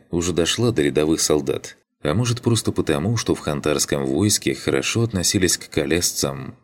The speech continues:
Думаю, все знали о том, что Эйнар остался в Фароте прикрывать отступающих беженцев, у которых в войске хантары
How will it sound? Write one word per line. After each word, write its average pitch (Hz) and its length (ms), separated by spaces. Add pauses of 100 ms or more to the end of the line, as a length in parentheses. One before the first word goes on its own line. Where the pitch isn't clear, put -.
(300)
Думаю, 69 400
все 127 240
знали 69 280
о 65 120
том, 104 220
что - 180
Эйнар 76 500
остался 73 480
в - 60
Фароте 73 580
прикрывать 69 560
отступающих 69 800
беженцев, 71 680 (140)
у 80 100
которых 71 400
в 71 60
войске 71 460
хантары 69 720